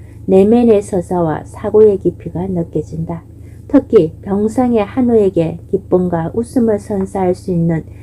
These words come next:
매직까지 섭렵하고 있어 두 가지 행로는 타의 모범이 될 수 있는 건강한 사회를 위한 사유가 되기에 충분하다. 수필은 자아를 거울에 비춰 세련미를 찾아내는 작업이고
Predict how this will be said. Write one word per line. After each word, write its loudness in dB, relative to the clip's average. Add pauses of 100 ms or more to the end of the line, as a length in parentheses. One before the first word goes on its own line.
(180)
매직까지 0
섭렵하고 -4
있어 -8 (360)
두 -6
가지 4
행로는 -4 (100)
타의 2
모범이 -2
될 4
수 -8
있는 -2 (380)
건강한 2
사회를 -2
위한 -2
사유가 -2
되기에 -4
충분하다. -6 (1120)
수필은 -2 (420)
자아를 4
거울에 4
비춰 -4
세련미를 2
찾아내는 -4
작업이고 -4